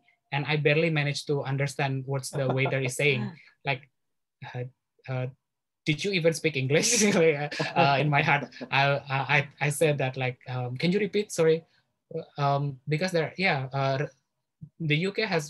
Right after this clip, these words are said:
Speaker 1: various regional accents. Like,
Speaker 2: Sure.
Speaker 1: um, like, people from Midlands, like, from Manchester, would have a very,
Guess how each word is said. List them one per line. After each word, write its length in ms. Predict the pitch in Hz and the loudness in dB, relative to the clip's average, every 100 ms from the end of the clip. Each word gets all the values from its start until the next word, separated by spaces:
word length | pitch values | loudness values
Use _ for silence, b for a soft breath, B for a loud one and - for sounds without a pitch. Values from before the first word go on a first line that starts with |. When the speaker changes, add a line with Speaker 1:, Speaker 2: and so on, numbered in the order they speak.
| 165 | -8
Speaker 1:
various 640 | 135 135 147 165 175 - 151 | -6 0 2 4 2 -4 -4
regional 400 | 143 139 135 127 | -2 0 -2 -2
accents. 640 | 127 - 123 120 120 - | -6 -6 -8 -8 -10 -8
Like, 160 | 123 113 | -8 -8
Speaker 2:
Sure. 320 | 104 98 87 87 | -12 -14 -14 -4
Speaker 1:
um, 640 | 127 120 120 120 117 123 131 _ _ _ - - _ _ 135 | -2 -2 -4 -8 -10 -10 -12 _ _ _ -20 -20 _ _ -10
like, 160 | 131 | -2
people 240 | 151 143 143 | 0 0 -2
from 160 | 127 | 0
Midlands, 640 | 147 160 143 139 135 135 123 | 2 2 0 0 0 -4 -6
like, 160 | - | -10
from 240 | - 120 123 | -10 -8 -6
Manchester, 640 | 131 127 127 131 127 127 b b | -4 -4 -4 -4 -4 -6 b b
would 240 | 135 131 127 | -6 -6 -4
have 240 | 131 123 127 | -6 -6 -8
a 80 | 120 | -6
very, 400 | 131 131 131 | -4 -2 -2